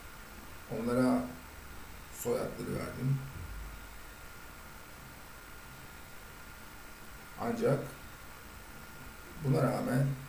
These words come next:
beni bilemediniz. "Ben Yahve'yim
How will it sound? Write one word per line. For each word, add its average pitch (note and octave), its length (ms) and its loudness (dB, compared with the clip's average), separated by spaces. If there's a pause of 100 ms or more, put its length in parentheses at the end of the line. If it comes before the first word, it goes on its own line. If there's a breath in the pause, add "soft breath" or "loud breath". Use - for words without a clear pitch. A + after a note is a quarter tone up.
(680)
beni C3 240 6
bilemediniz. - 680 4 (1500)
"Ben C#3 240 8
Yahve'yim B2+ 600 8